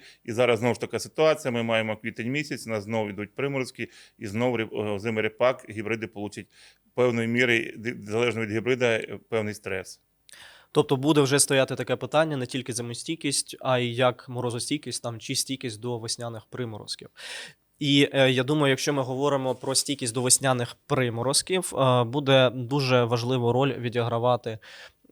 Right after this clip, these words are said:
Speaker 2: е, період відновлення весняної вегетації. Бо ріпаки між собою, гібриди ріпаку є різні, да, є хто рано відновлює вегетацію і хто пізно. І, напевно, в аграріїв є така думка,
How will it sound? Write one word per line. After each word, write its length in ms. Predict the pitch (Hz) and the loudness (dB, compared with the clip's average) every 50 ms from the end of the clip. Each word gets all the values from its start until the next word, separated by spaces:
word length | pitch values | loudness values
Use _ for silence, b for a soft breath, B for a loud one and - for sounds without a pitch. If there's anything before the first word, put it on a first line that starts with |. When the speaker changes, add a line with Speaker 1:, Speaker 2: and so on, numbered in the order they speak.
| _ - | _ -8
Speaker 2:
е, 280 | 127 123 120 120 117 117 | -4 -2 0 0 -2 -2
період 360 | - 143 139 143 139 135 - | -2 -2 0 2 0 0 0
відновлення 440 | 131 117 123 127 123 123 120 117 113 | -2 0 0 2 2 2 0 0 -2
весняної 420 | 113 113 - 117 113 113 113 110 | -4 -4 -4 -4 -6 -4 -4 -4
вегетації. 600 | 110 110 113 110 - 101 101 - - - 98 - - _ | -4 -6 -6 -8 -10 -12 -12 -12 -12 -14 -16 -18 -18 _
Бо 160 | - 117 127 | -6 -4 -2
ріпаки 360 | 123 131 - 135 131 - - 123 | -2 0 -2 -2 -2 -2 -4 -4
між 180 | 123 117 - | -4 -4 -4
собою, 300 | - 123 113 120 113 110 | -6 -6 -4 -4 -2 -2
гібриди 340 | 113 123 113 123 127 113 120 | -2 0 2 2 2 2 2
ріпаку 420 | 113 117 - 120 110 - - 113 | 0 -2 -2 -4 -6 -4 -4 -4
є 320 | 113 107 113 113 107 101 - - | -4 -2 -2 -4 -4 -4 -4 0
різні, 420 | 120 143 170 156 147 147 147 131 | 2 2 4 4 2 0 -2 -2
да, 200 | 113 110 123 131 | 0 0 0 0
є 280 | 117 113 113 113 104 113 - | 0 0 -2 -4 -4 -6 -10
хто 220 | _ - 110 107 | _ -10 -6 -2
рано 240 | 113 131 143 147 135 | 0 0 2 0 -2
відновлює 360 | 123 123 123 123 120 117 117 | -4 -4 -4 -4 -4 -4 -6
вегетацію 640 | 113 110 113 117 110 - 110 107 107 - - 113 - | -6 -6 -8 -8 -6 -6 -6 -6 -6 -8 -10 -12 -14
і 100 | - 135 | -14 -14
хто 200 | 127 - - 127 | -14 -10 -8 -10
пізно. 480 | 120 - - 113 110 101 107 110 117 120 B B B B B B B _ _ | -10 -8 -10 -12 -12 -12 -12 -16 -18 -20 B B B B B B B _ _
І, 180 | 143 139 135 | 4 6 6
напевно, 540 | 143 147 139 - 160 165 170 160 151 143 131 | 6 6 6 8 6 6 8 8 6 6 6
в 100 | 127 120 | 6 6
аграріїв 480 | 131 123 139 147 151 147 139 123 - - | 4 6 8 8 8 8 8 4 4 2
є 80 | 131 | 2
така 240 | 123 127 120 - 123 | 2 2 0 0 -2
думка, 420 | 110 107 117 113 127 143 170 175 | -4 -4 -6 -8 -6 -6 -6 -8